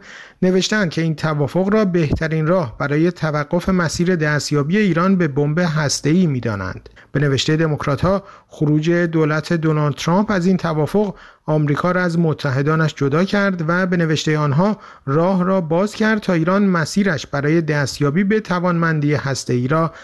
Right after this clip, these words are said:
از سر بگیرد. حزب دموکرات آمریکا بر این اساس نتیجه گرفته است که بازگشت به این توافق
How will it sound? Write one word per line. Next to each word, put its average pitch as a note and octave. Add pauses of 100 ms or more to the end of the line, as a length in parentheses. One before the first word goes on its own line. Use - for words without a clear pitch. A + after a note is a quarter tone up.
(160)
از D3
سر F3
بگیرد. G#2+ (380)
حزب G#3
دموکرات F3+
آمریکا E3+
بر F3
این D#3
اساس F3
نتیجه E3
گرفته C#3
است B2+
که D3
بازگشت D3
به A#3
این G3+
توافق D#3+